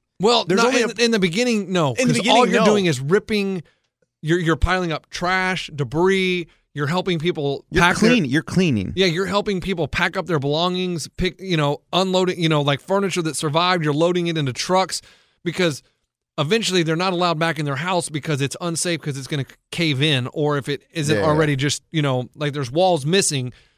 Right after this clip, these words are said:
Speaker 1: so you can still save some stuff. Like, yesterday's, um, goal in the cleanup was tarp as many houses as possible because
Speaker 3: Rain.
Speaker 1: we're
Speaker 3: It's
Speaker 1: supposed to get
Speaker 3: coming.
Speaker 1: rain for the next eight days straight.
Speaker 2: Right.
Speaker 1: And so they're trying to save as many houses as possible by putting tarps over them.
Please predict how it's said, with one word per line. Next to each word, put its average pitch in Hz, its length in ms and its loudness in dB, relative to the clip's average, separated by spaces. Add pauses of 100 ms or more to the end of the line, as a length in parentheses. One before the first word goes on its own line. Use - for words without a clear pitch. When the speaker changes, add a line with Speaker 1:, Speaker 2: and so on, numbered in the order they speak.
(100)
Speaker 1:
so - 100 -2
you 180 100 0
can 185 140 -4
still 175 240 -2
save 208 300 0
some 151 120 -4
stuff. 131 220 -4
Like, 156 200 -4 (460)
yesterday's, 180 680 0
um, 139 260 -4 (360)
goal 175 500 2
in 170 120 -4
the 151 80 -2
cleanup 170 420 -2
was 143 360 -2
tarp 190 340 0
as 147 140 -2
many 185 240 -2
houses 160 440 -4
as 135 120 -6
possible 160 500 -4
because 143 460 0
Speaker 3:
Rain. 98 240 0 (140)
Speaker 1:
we're 180 80 2
Speaker 3:
It's 196 80 0
Speaker 1:
supposed 202 180 2
to 110 60 2
get - 60 2
Speaker 3:
coming. - 140 0
Speaker 1:
rain 190 280 0
for 151 100 -6
the 151 80 -4
next 151 260 -6 (100)
eight 185 260 0
days 165 260 2
straight. 175 480 0
Speaker 2:
Right. 110 340 -6
Speaker 1:
And 156 120 -2
so 170 100 0
they're 185 160 0
trying 190 320 -6
to 170 140 -6
save 180 420 -2
as 135 140 -2
many 180 260 -2
houses 160 420 -4
as 131 80 -10
possible 160 380 -4
by 139 140 -2
putting 160 280 -4
tarps 202 380 0
over 127 240 -4
them. 123 220 -8